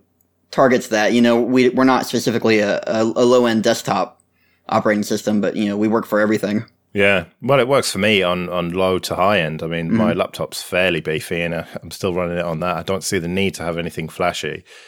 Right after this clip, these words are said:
Speaker 2: So, uh, yeah, hope it continues for a very long time. Um, uh, so in terms of the next L T S, which is realistically what I'm gonna run as a daily driver, I mean, I haven't actually upgraded to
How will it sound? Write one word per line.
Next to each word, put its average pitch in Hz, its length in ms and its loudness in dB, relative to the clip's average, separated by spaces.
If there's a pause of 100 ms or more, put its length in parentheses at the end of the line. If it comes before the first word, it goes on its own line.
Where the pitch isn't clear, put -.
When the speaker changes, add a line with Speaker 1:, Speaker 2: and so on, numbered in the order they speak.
(320)
Speaker 2:
So, 80 400 -6
uh, 85 220 -2
yeah, 85 320 -4
hope - 280 -6
it 90 200 -4 (480)
continues 92 480 -4
for 92 180 -2
a 85 60 0
very 87 240 2
long 87 180 0
time. 90 460 0 (400)
Um, 101 300 0
uh, - 280 -6
so 127 440 4
in - 280 -4
terms 156 340 2
of 123 180 2
the 120 80 0
next 117 240 0
L 117 140 2
T 117 200 2
S, 98 180 0
which 98 180 -2
is 92 160 -4
realistically 104 520 0
what 90 140 2
I'm 92 140 0
gonna 90 200 -2
run 90 400 0
as 87 160 -4
a 90 120 0
daily 87 360 0
driver, 92 320 2
I 85 60 2
mean, 95 120 0
I 92 60 0
haven't 104 200 0
actually 87 260 -4
upgraded 85 460 -2
to 82 300 -4